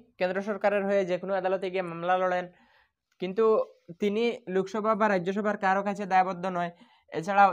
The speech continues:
তিনি লোকসভা বা রাজ্যসভার সদস্য নয়, তিনি রাজ্যসভা এবং লোস-, লোকসভায় যখন কোনো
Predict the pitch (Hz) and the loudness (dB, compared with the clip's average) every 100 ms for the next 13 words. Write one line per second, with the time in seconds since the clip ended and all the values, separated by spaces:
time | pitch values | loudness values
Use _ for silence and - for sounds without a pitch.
0 | 170 180 202 220 220 _ - 165 175 214 | 2 -4 -2 -2 -4 _ -8 -6 -4 -4
1 | 208 208 208 180 185 196 202 202 180 190 | -4 0 0 0 -2 -6 -6 -6 -6 -4
2 | 208 190 180 180 180 220 240 - _ _ | -2 0 -2 -4 -4 -4 -6 -16 _ _
3 | 156 151 185 208 208 202 202 180 175 - | -2 0 -4 2 2 2 -4 -6 -8 -8
4 | 175 175 202 202 185 196 196 196 | -8 -4 0 0 0 -6 -6 -4